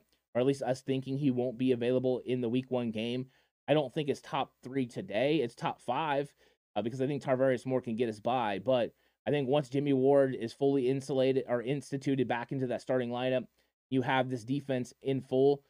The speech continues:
I do believe they're a top three defense in this league, and I think they could be the number one defense overall in the league if they're able to get that, you know, pass rush going consistently, which will, because they have one heck of a linebacker room,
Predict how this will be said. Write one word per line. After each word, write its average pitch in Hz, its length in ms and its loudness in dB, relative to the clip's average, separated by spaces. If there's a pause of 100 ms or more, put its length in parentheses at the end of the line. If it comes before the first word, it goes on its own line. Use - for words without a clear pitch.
(320)
I 127 120 2
do 139 220 2
believe 123 480 0
they're 120 480 0
a 113 180 -2
top 139 420 0 (260)
three 139 260 0
defense 135 440 -4
in 120 60 -6
this 113 200 -8
league, 139 320 2 (260)
and 113 80 -2
I 120 60 0
think 160 180 -2
they 135 100 2
could 151 240 -2
be 143 80 2
the 127 160 2
number 135 320 0
one 135 360 0
defense 139 340 -6
overall 131 300 2
in 123 60 -2
the 120 80 -4
league 131 360 0 (300)
if 110 80 -6
they're 131 140 6
able 139 220 6
to 127 60 2
get 135 120 -2
that, 123 300 0 (180)
you 139 80 -14
know, 104 100 -4
pass 143 380 -6
rush 139 220 0
going 131 340 4
consistently, 131 640 -4
which - 260 -6 (600)
will, 127 320 4 (320)
because 147 180 -2
they 147 80 2
have 135 100 4
one 160 180 0
heck 165 160 -4
of 151 80 -4
a 127 40 2
linebacker 127 480 0
room, 110 360 -4